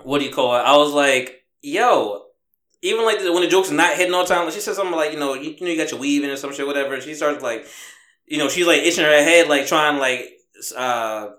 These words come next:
trying to demonstrate whatever. But then she, and she realized niggas not connecting it, so she just started patting her shit. It was like, "Oh, okay, we see what you're doing."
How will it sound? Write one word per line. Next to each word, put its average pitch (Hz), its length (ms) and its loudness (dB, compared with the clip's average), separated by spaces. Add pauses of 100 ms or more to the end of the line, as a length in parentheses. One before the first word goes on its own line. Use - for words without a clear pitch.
(120)
trying 123 360 0
to - 80 -14
demonstrate 139 420 -2
whatever. 117 480 -4
But 120 80 -10
then 139 140 -6
she, - 160 -16
and 131 200 -10
she 139 200 -8
realized 127 340 -2
niggas 127 340 -10
not 120 260 -6
connecting 127 400 -8
it, 113 100 -10
so 113 100 -10
she 139 100 -10
just 123 140 -14
started 120 260 -6 (300)
patting 165 280 4
her 127 80 -2
shit. 123 200 -4
It 117 60 -6
was 117 80 -8
like, 117 160 -2
"Oh, 139 400 4
okay, 127 160 -2
we 123 80 -4
see 123 120 -8
what 113 100 -6
you're 117 100 -8
doing." 107 240 -8